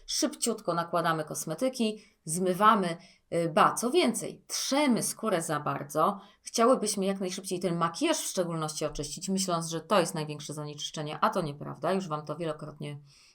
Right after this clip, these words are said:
e, tłumaczyłam. E, czyli tutaj mamy tak, niedokładne,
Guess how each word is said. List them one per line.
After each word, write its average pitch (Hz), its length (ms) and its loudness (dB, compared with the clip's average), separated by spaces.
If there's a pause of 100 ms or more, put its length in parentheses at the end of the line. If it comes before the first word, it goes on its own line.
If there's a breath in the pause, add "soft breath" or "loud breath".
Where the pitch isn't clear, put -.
(100)
e, 147 280 -4
tłumaczyłam. 151 720 -4 (480 loud breath)
E, 170 200 -2
czyli 196 260 -2
tutaj 180 260 -2
mamy 170 220 -2
tak, - 220 -6 (240 soft breath)
niedokładne, 214 1000 6